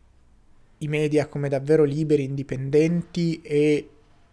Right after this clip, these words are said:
finalizzati alla sola produzione di contenuti e di notizie di qualità. Oggi quell'idea di carta stampata, quell'idea di televisione non esiste più. Per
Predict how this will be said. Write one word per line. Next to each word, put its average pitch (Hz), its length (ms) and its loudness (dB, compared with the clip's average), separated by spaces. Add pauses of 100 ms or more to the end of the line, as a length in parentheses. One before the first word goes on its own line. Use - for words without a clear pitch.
(880)
finalizzati 156 1000 -4
alla 135 180 -2
sola 165 640 2 (440)
produzione 147 580 0
di 156 60 -2
contenuti 151 500 -4
e 151 40 -2
di 147 100 -8
notizie 151 400 -8
di 143 80 -8
qualità. 135 500 -8 (800)
Oggi 175 280 2
quell'idea 202 440 4
di 151 100 -2
carta 156 320 -4
stampata, 156 640 -4
quell'idea 160 340 0
di 135 100 -2
televisione 175 480 -2
non 143 140 -6
esiste 139 360 -8
più. 139 220 -10 (1900)
Per 185 320 4